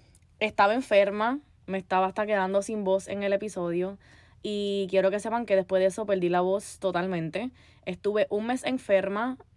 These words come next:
eh, aparte de que estuve enferma, mi catarro, mi asma, alergias. Eh, mentalmente, porque estaba enferma, no estaba del todo bien. Si me siguen en Instagram, si son cercanos a mí, saben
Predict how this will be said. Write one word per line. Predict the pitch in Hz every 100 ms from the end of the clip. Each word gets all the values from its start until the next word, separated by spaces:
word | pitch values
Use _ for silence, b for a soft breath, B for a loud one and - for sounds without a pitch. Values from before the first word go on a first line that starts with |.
| -
eh, | 190 185
aparte | 180 180 170
de | 190
que | 196
estuve | 190 - 180 185 190 202 202 202 202 196 -
enferma, | 196 196 202 202 196 190 185
mi | 190 180
catarro, | 170 180 196 196 190
mi | 180 170
asma, | 185 202 196
alergias. | 190 170 175 202 202 202 196 202 - b b b b b b b _ -
Eh, | 202 196 190 190 185
mentalmente, | 190 190 190 190 214 233 247 226 240 240 240
porque | - 202 196
estaba | 190 196 220
enferma, | 214 233 220 196 185 185 175 -
no | 190 190 190 190
estaba | 202 - 214 202 202 202 202
del | 190 180
todo | 185 196 262
bien. | 208 185 254 - b b b b b
Si | - - 214 208 202 196 196 196 190 175 -
me | 196 196
siguen | 202 202 254
en | 277
Instagram, | 247 240 240 233 226 226 240
si | 240 214
son | 196 196 202
cercanos | 214 220 214 214 226
a | 208
mí, | 196
saben | 190 - 214 202 190 196